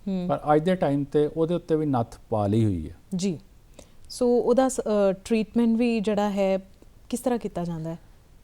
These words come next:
Speaker 2: ਬਲੱਡ ਕੈਂਸਰ ਦੋ ਤਰ੍ਹਾਂ ਦਾ ਕੈਂਸਰ ਹੈ, ਇੱਕ ਐਕਿਊਟ, ਇੱਕ ਕ੍ਰੋਨਿਕ।
Speaker 1: ਜੀ।
Speaker 2: ਜਿਹੜਾ ਕ੍ਰੋਨਿਕ ਹੈ, ਉਹਦੀ ਤਾਂ ਦਵਾਈਆਂ ਬਣ ਗਈਆਂ, ਗੋਲੀਆਂ ਬਣ ਗਈਆਂ, ਉਹਦੇ ਨਾਲ ਉਹ ਕੰਟਰੋਲ 'ਚ ਆ ਸਕਦਾ ਹੈ।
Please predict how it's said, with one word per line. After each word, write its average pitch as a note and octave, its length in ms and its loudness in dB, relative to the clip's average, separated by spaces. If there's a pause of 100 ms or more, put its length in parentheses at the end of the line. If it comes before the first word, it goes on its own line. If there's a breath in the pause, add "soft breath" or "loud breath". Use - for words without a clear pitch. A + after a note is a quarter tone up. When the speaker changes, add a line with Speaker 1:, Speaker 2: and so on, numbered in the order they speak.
(160)
Speaker 2:
ਬਲੱਡ G3 240 2
ਕੈਂਸਰ A#3 760 2
ਦੋ F#3 200 2
ਤਰ੍ਹਾਂ G3 240 4
ਦਾ G3 60 4
ਕੈਂਸਰ E3 420 0
ਹੈ, D#3+ 200 2
ਇੱਕ E3+ 180 -4
ਐਕਿਊਟ, D#3+ 460 0
ਇੱਕ D3 260 -6
ਕ੍ਰੋਨਿਕ। G2+ 400 0 (220)
Speaker 1:
ਜੀ। F#3 180 0 (240)
Speaker 2:
ਜਿਹੜਾ F3+ 180 0
ਕ੍ਰੋਨਿਕ F#3 500 0
ਹੈ, F#3+ 120 4
ਉਹਦੀ F3+ 260 -2
ਤਾਂ F#3 140 -4
ਦਵਾਈਆਂ D3+ 360 2
ਬਣ D3+ 260 0
ਗਈਆਂ, D3 220 4
ਗੋਲੀਆਂ C#3 360 0
ਬਣ C3+ 200 0
ਗਈਆਂ, C3+ 220 2
ਉਹਦੇ D3 220 -6
ਨਾਲ C#3 160 0
ਉਹ C#3 40 -4
ਕੰਟਰੋਲ B2 440 0
'ਚ A#2+ 140 -8
ਆ C3 140 0
ਸਕਦਾ F2 320 -6
ਹੈ। E2+ 60 -12